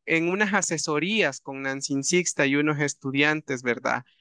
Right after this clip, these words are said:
Buscándole nombre de cómo se le podía decir, se les puso. Y tenemos la primera palabra, que sería Ga, Numayulka,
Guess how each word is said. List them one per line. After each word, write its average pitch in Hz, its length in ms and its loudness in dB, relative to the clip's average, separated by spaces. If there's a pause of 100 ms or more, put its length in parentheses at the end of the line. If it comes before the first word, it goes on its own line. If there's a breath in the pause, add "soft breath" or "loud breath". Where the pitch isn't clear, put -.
(140)
Buscándole 196 840 -2
nombre 190 400 -4
de 175 120 -2
cómo 196 340 -2
se 185 140 -2
le 175 120 -2
podía 175 400 0
decir, 196 420 -4
se 196 140 -2
les 143 320 -4
puso. 202 460 -4 (840)
Y 240 200 2
tenemos 185 380 2
la 185 100 2
primera 170 360 0
palabra, 202 440 2
que 156 140 -6
sería 160 520 0 (340)
Ga, 170 400 -4 (140)
Numayulka, 175 1040 0